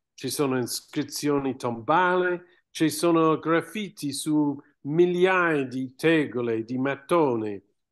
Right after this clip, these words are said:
ci sono oggetti di lusso e ci sono oggetti quotidiani,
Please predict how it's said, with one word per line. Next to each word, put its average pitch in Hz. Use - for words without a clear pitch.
ci 180
sono 180
oggetti 151
di 135
lusso 185
e 208
ci 202
sono 175
oggetti 156
quotidiani, 139